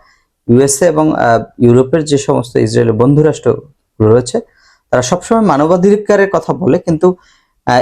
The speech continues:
এই, আহ, গাজার যে মানুষগুলো দুর্ভিক্ষে মারা যাচ্ছে, সেখানে কিন্তু আসলে তাদের মানবাধিকার, আহ, তারা দেখেও না দেখার ভান করছে।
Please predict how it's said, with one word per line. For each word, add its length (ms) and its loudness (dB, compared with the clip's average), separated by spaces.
এই, 420 2
আহ, 160 4
গাজার 380 0
যে 120 -2
মানুষগুলো 680 -2
দুর্ভিক্ষে 600 0
মারা 220 0
যাচ্ছে, 300 -8
সেখানে 320 -4
কিন্তু 220 -4
আসলে 300 -4
তাদের 180 0
মানবাধিকার, 1160 0
আহ, 140 0
তারা 540 0
দেখেও 340 -2
না 140 0
দেখার 260 0
ভান 220 0
করছে। 260 -4